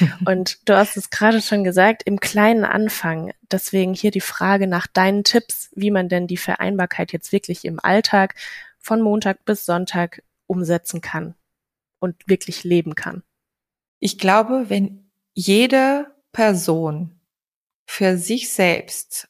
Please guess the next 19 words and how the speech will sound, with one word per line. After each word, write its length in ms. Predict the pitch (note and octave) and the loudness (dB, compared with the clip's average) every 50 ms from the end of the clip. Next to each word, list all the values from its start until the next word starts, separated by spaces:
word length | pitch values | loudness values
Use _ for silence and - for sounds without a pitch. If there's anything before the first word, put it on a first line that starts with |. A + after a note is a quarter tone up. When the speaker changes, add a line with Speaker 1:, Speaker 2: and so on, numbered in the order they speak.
| _ _ - | _ _ -4
Speaker 1:
einsteht 760 | - - F3 F3+ F#3 F#3 - - - G#3+ G#3+ A3+ A#3+ A#3 | -2 0 0 0 -2 -4 -6 -6 -4 -2 0 0 -2 -4
und 180 | - G#3 F#3+ F3+ | -4 -4 -4 -2
sagt, 280 | F#3 F#3+ F#3+ F#3+ F#3 - | 0 -2 -2 -2 -4 -8
„Ich 200 | - - - - | -8 -8 -6 -2
bleibe 340 | - F#3 F#3 F#3+ F#3+ G3+ G3+ | 0 2 2 2 2 0 -4
mir 260 | G3+ G3+ G3+ G3+ G3+ | -4 -4 -4 -6 -8
treu“, 480 | - - - F3 E3+ D#3+ D#3 D#3 D#3 D#3+ _ _ _ _ _ _ _ _ _ _ _ _ _ _ _ _ _ _ _ _ _ - | -10 -6 -2 0 0 0 0 -2 -6 -10 _ _ _ _ _ _ _ _ _ _ _ _ _ _ _ _ _ _ _ _ _ -2
dann 280 | G3 F3+ F3+ F3+ F#3 | 0 2 2 2 0
kann 320 | - - F3+ F#3 G#3 A3 A#3+ | -2 -2 0 2 2 2 2
ich 460 | C4+ D4 E4+ - - - - _ _ _ - | 0 -2 -4 -6 -8 -16 -18 _ _ _ -2
in 180 | - G3 F#3+ | 2 2 2
mir 200 | F#3+ F#3+ F#3 F3 | 2 2 0 0
selbst 460 | E3+ F3 F#3 F#3 A#3 C#4 C#4 - - - | 0 2 2 4 4 2 0 -6 -6 -2
schauen, 340 | A3 G#3+ A3 A3 A3 G3+ | -2 0 0 0 -2 0
was 240 | F3+ F#3 G3+ - - | -2 -2 -2 -2 -4
brauche 300 | - - G3+ B3 B3+ - | 0 4 4 4 4 2
ich 120 | A#3 - - | -4 -4 -4
jetzt 220 | F3+ E3+ - - | -6 -6 -6 -6
gerade? 720 | - E3+ D3 D#3+ E3 E3+ E3+ F3+ G#3 B3 C#4 E4 F#4+ | -6 -4 -2 -2 0 0 0 0 2 2 2 2 0